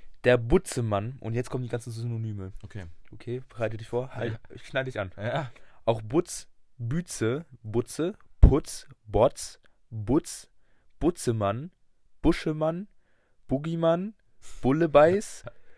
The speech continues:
Speaker 2: <laughs>
Speaker 1: Buseba-, nee, Busemant, Buhmann, Bosemann, Böhlimann,
Speaker 2: <laughs>
Speaker 1: Böhlimann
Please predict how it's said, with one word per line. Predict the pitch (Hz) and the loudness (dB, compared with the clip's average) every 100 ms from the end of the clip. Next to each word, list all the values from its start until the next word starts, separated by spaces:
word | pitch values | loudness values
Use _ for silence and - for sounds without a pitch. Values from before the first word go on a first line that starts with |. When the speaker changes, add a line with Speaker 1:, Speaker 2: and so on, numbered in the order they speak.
| - - | -18 -18
Speaker 2:
<laughs> | - - - - - | -18 -18 -20 -20 -14
Speaker 1:
Buseba-, | 117 110 135 160 175 165 147 143 - - | -10 -4 -2 0 2 4 6 4 0 -16
nee, | - 117 117 | -10 -4 -4
Busemant, | 107 139 160 165 170 196 - - _ _ _ _ _ _ - | -2 -2 0 0 0 0 -6 -16 _ _ _ _ _ _ -12
Buhmann, | 110 131 180 139 101 113 175 208 _ _ _ _ _ _ _ _ _ | -2 0 0 0 0 -2 -8 -16 _ _ _ _ _ _ _ _ _
Bosemann, | - 104 104 117 139 160 151 147 160 196 - _ _ 110 | -12 -6 0 0 0 0 0 0 -2 -8 -14 _ _ -8
Böhlimann, | 113 107 127 151 165 165 151 151 147 147 160 175 202 208 - - - 262 | -2 4 8 8 8 6 2 -2 0 0 0 0 -2 -2 -4 -6 -8 -8
Speaker 2:
<laughs> | - - - - - | -8 -8 -12 -14 -12
Speaker 1:
Böhlimann | 120 127 156 135 117 117 120 131 139 156 180 208 | -2 2 2 2 4 6 6 6 6 6 2 -8